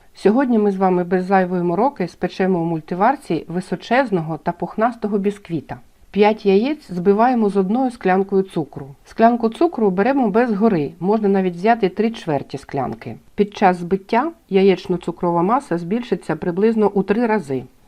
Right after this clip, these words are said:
Далі беремо одну склянку борошна. У борошно додаємо одну чайну ложку кондитерського розпушувача, а також дрібку солі та дрібку ваніліну.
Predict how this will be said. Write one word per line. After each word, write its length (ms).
Далі 320
беремо 480
одну 300
склянку 500
борошна. 640
У 80
борошно 500
додаємо 600
одну 380
чайну 420
ложку 380
кондитерського 760
розпушувача, 840
а 120
також 360
дрібку 400
солі 360
та 160
дрібку 380
ваніліну. 600